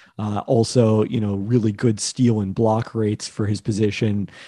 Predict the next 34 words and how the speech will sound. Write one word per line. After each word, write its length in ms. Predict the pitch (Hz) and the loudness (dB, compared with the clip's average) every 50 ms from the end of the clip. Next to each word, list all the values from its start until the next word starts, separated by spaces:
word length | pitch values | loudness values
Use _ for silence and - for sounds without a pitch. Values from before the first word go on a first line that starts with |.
| - _ | -20 _
So 200 | - - 120 107 | -4 0 0 0
it 60 | 107 | 0
kinda 220 | - - 143 131 120 | 2 2 2 2 2
checks 240 | - 156 139 - - | 2 0 0 2 2
all 100 | 123 113 | 0 0
the 80 | 107 | 0
boxes 460 | 104 98 104 107 113 110 - - 107 | -2 -4 -4 -4 -4 -6 -6 -8 -6
from 120 | 110 110 101 | -4 -4 -6
a 40 | 98 | -6
statistical 480 | - - 110 107 143 127 - 123 110 | -6 -4 -2 0 0 0 2 0 -2
standpoint, 520 | - - - 113 107 101 - - 110 107 107 | 0 0 -2 0 0 0 -2 -2 -2 0 2
even 180 | 170 175 214 | 4 6 8
though 80 | 233 190 | 8 8
he's 120 | 160 143 | 8 6
a 40 | 135 | 4
bit 140 | 123 143 135 | 2 2 2
older 520 | 117 117 131 147 147 123 117 101 101 101 | 4 4 4 4 4 4 2 0 -2 -4
for 280 | - - - 110 104 - - | -6 -6 -4 -4 -4 -4 -2
someone 340 | - 135 123 120 120 110 | 0 0 2 2 2 2
who, 300 | 101 110 110 107 101 95 - - - - - - _ - | 2 2 2 2 2 0 -4 -8 -20 -20 -20 -18 _ -6
you 60 | 107 | -4
know, 80 | 110 | -4
was 140 | 104 101 101 | -2 -4 -4
a 60 | 107 | -6
sophomore 580 | - - - 113 117 123 - - 120 107 104 101 | -6 -2 -2 0 0 -2 -2 -2 -4 -4 -2 -4
last 440 | 98 101 98 101 101 98 - - - | -4 -4 -4 -4 -4 -6 -6 -8 -6
year, 320 | 110 107 98 98 92 87 - - - - _ | -4 -4 -2 -4 -4 -8 -10 -16 -20 -12 _
he's 180 | - 135 120 107 | 0 2 4 4
already 560 | 131 127 131 131 127 120 113 110 107 107 - - _ | 4 4 4 4 4 2 2 0 0 -4 -6 -4 _
almost 460 | - 175 151 139 123 120 - - - | 2 4 4 4 2 0 -2 -6 -12
twenty-two. 760 | - - 131 127 113 104 92 - - - 147 139 120 104 98 95 | -10 -6 -4 -2 -2 -4 -6 -6 -2 2 2 2 2 2 0 -4
So 440 | - - - 113 101 101 101 95 - - - _ | -4 -2 0 0 0 0 -2 -4 -8 -12 -20 _
close 380 | - - - 147 143 139 135 - | -14 -4 0 2 2 2 2 -2
to, 680 | - - 120 107 104 104 98 98 - - - - - 131 | -4 -4 -2 -2 -2 -4 -4 -6 -8 -10 -14 -18 -18 -20